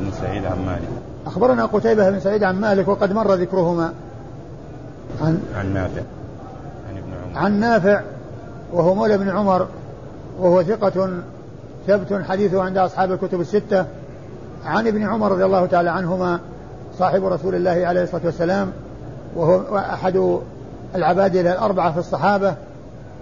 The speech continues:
Speaker 2: وأحد المكثرين من رواية الحديث عن رسول الله صلى الله عليه وسلم،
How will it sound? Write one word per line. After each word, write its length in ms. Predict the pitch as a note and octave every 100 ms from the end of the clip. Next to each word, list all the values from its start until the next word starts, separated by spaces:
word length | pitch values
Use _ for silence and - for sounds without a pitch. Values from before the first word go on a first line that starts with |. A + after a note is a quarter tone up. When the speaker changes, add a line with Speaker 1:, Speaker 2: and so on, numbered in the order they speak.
| -
Speaker 2:
وأحد 460 | F3 G3+ G#3+ E3+ G3
المكثرين 580 | G3 F#3 - F#3 G#3+ G3+
من 60 |
رواية 300 | F#3 F#3+ F#3+ F#3
الحديث 500 | E3 E3+ F#3 F3+ -
عن 100 | F3+
رسول 260 | F3 F3 F3+
الله 320 | F3 G3+ F#3+ - - - - - -
صلى 160 | F#3+ F#3
الله 300 | F#3+ F3 F3
عليه 280 | F#3 F3
وسلم، 480 | F#3 F3 G3 G3+ G3